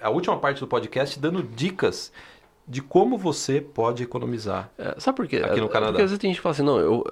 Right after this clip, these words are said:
Speaker 2: então vou fazer assim, ó, eu não vou morar em Vancouver, eu vou morar em Calgary, porque lá o custo de vida é mais barato." Daí a pessoa vai pra Calgary, ela aluga um apartamento caro lá em Calgary. Sendo que daria pra ela morar aqui, <laughs> né, quase, é, pr-, praticamente pelo mesmo preço.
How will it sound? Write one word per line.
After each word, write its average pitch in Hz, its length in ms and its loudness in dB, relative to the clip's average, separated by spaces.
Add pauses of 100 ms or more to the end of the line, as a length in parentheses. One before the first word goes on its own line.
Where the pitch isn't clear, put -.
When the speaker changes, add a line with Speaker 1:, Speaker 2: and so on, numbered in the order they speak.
Speaker 2:
então 147 320 -2 (120)
vou 131 180 -2
fazer 147 180 -2
assim, 120 160 0
ó, 82 80 2
eu 85 100 2
não 147 120 4
vou 143 120 0
morar 104 220 6
em 92 40 0
Vancouver, 73 420 -8 (100)
eu - 60 -14
vou 87 140 -6
morar 113 200 2
em 120 60 -2
Calgary, 87 460 0
porque - 260 -6
lá 85 100 4
o 87 80 2
custo - 200 -10
de 90 80 -4
vida 87 140 2
é - 20 4
mais 87 140 -2
barato." 87 280 -2
Daí 95 80 0
a - 40 -2
pessoa 147 200 -4
vai 131 120 0
pra - 120 -6
Calgary, - 460 0 (200)
ela 101 140 4
aluga 110 240 4
um - 20 4
apartamento 104 480 0
caro 90 320 2
lá 85 120 0
em 80 60 -6
Calgary. - 380 -4 (280)
Sendo 107 200 2
que 107 60 -4
daria 110 300 4
pra 107 140 2
ela 95 340 4 (200)
morar 101 420 6
aqui, 120 400 0
<laughs> - 220 -2
né, 127 120 8 (220)
quase, 104 260 6 (140)
é, 107 100 4
pr-, 104 300 -2
praticamente 104 400 0
pelo 104 140 2
mesmo 110 160 0
preço. 92 440 0